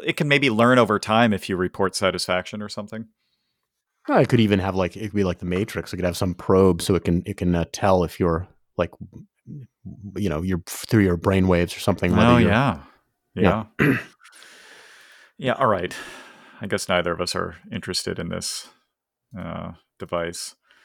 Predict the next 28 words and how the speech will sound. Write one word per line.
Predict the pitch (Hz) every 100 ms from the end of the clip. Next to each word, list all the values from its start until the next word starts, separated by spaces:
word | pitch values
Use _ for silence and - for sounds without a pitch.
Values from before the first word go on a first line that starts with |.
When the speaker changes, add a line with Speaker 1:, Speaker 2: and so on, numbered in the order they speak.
| _ _ _ _ _ _
Speaker 1:
Um, | 131 127 127 127 120 _ _ _ _ _ _ _ _ _ _
okay. | 170 101 90 87 _ _ _ -
I | 160
promised, | 185 - 147 135 - 131 - _ _ -
actually, | 101 - 95
at |
the | -
beginning | 101 98
of | 90
last | 90 95 101 95
episode | - 90 87
to | 87
talk | - 90 87
about | 90 85 - _ - - - - _ _ _ _
this, | 101 92 -
uh, | 92 85 85 85 85 - _ _ _ _ _
sexless | - 107 - - 95 -
marriage | 87 90 101 107 - - _
topic. | - 104 110 107 - -
I'm | 107
gonna, | 101 87 85 - _ 104
I'm |
gonna | 92
read | 85 87 82
this | - -
post. | - - -
All |
right. | 98